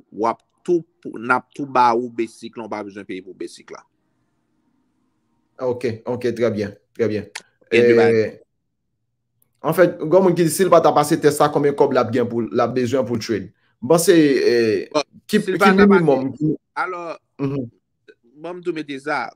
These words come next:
Speaker 1: kòman fè pou l pa ta pase l? Gwo pwoblèm nan sa?
Speaker 2: <laughs> Oui. Kòman fè ou pa ta pase l? Sa vle di,
Speaker 1: E
Speaker 2: ou
Speaker 1: se,
Speaker 2: pa pa
Speaker 1: e se
Speaker 2: pran?
Speaker 1: la, sa, se, e la, m da, m da poze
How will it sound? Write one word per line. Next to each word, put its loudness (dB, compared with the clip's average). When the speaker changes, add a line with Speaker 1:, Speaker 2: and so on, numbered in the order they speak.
Speaker 1:
kòman -8
fè -8
pou -12
l -10
pa -6
ta -6
pase -12
l? -12
Gwo -10
pwoblèm -4
nan -4
sa? -8
Speaker 2:
<laughs> -2
Oui. 4
Kòman 8
fè 6
ou 6
pa 8
ta 4
pase 4
l? -4
Sa 6
vle 6
di, 4
Speaker 1:
E 4
Speaker 2:
ou 4
Speaker 1:
se, 2
Speaker 2:
pa 12
pa 8
Speaker 1:
e 2
se 2
Speaker 2:
pran? 6
Speaker 1:
la, 2
sa, -10
se, -8
e -8
la, -6
m -18
da, -8
m -20
da -10
poze -14